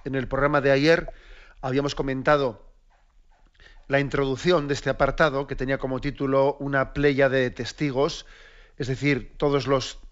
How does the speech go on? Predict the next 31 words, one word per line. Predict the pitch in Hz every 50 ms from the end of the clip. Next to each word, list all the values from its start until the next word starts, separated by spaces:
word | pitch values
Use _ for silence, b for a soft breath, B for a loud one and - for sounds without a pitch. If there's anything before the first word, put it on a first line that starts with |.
| 147 - -
testigos, | - 135 120 - - 180 180 160 147 151 151 156 - - b b b b b b b b b b b b b
todos | - 151 147 143
los | 139 131 120 -
santos | 180 170 160 143 - 175 147 -
que | - - 143
nos | 143 135 -
enseñan | 131 131 127 - 165 160 156 143 131 -
a | 139
cómo | - 156 147 143
hacer | 135 - 165 170
oración. | 156 135 131 131 - 147 151 147 151 143 B B B B B B B B B B
Ahora | - 185 170 170
da | 165 170
un | 170 147
paso | 156 160 156 - 143 147
más | 160 185 175 - 135
a | 127
partir | - 143 135 - - 156 143
del | 143 139 135
punto | 135 151 156 160 143 - 147 127
dos | 135 127 107
mil | 131 151 160 165 165 160 - - -
seiscientos | - - - 139 131 123 - - 147 151 156 147 139 - 170 151 143 - - - - -
ochenta | - 143 127 - - 135 127 117 131
y | 127 117
cinco. | - 147 147 135 - 123 117 107 B B B B B B B B B
Dice, | - 151 160 - 190 185 156 - -
servidores | 170 - - 165 151 151 131 147 147 151 190 185 170 151 131 107
de | 123 131
la | 123 123
oración. | 123 120 113 110 - - - 110 98 95 95